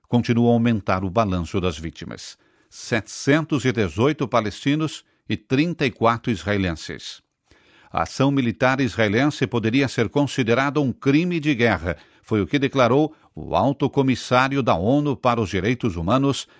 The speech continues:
Navi Pillay, que também condenou os ataques indiscriminados de Hamas. A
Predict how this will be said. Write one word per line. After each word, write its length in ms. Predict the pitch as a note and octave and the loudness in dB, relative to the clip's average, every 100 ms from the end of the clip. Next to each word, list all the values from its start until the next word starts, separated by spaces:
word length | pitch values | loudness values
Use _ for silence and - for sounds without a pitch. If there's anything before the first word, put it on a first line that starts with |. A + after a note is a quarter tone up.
| - | -2
Navi 400 | G2+ B2 A#2 A2+ | 2 2 2 0
Pillay, 480 | B2+ G#2 E2+ G#2 B2 _ _ _ | 2 4 4 4 -2 _ _ _
que 100 | - | -8
também 460 | - A#2 E2 A2+ C#3 | -2 -2 0 0 -2
condenou 800 | - D3+ D3+ C#3+ G#2+ B2 D3+ E3+ | -2 -2 0 0 2 4 2 2
os 120 | D3 | 0
ataques 680 | A2+ - B2 B2+ C#3 B2+ - | -2 0 0 0 -4 -6 -6
indiscriminados 1080 | D3+ E3+ C#3+ C#3+ - C#3+ B2+ B2 G#2+ G2 G2 | -2 -2 0 -2 -2 -2 0 2 2 0 0
de 140 | G2+ G2 | 0 0
Hamas. 480 | F2+ D#2 - - - _ - - _ _ _ | 0 -2 -8 -16 -18 _ -20 -20 _ _ _
A 160 | - D#2+ | -8 -8